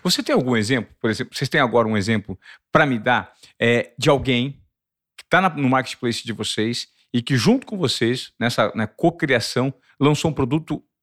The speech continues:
justamente nessa linha de produção, ouvindo a comunidade,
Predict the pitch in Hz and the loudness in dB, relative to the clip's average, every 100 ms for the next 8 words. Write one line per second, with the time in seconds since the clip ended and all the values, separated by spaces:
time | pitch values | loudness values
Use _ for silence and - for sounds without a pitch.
0 | - 135 196 165 147 170 - - 139 160 | -4 0 2 2 2 0 -4 0 2 4
1 | 175 - 147 139 113 92 101 117 - 113 | 2 2 0 2 0 -2 -6 -10 -4 -4
2 | 101 - 87 _ - _ 143 143 151 190 | -2 -6 -6 _ -20 _ 4 4 4 0
3 | 185 151 147 123 131 139 139 131 135 | 0 0 0 2 2 4 2 0 -8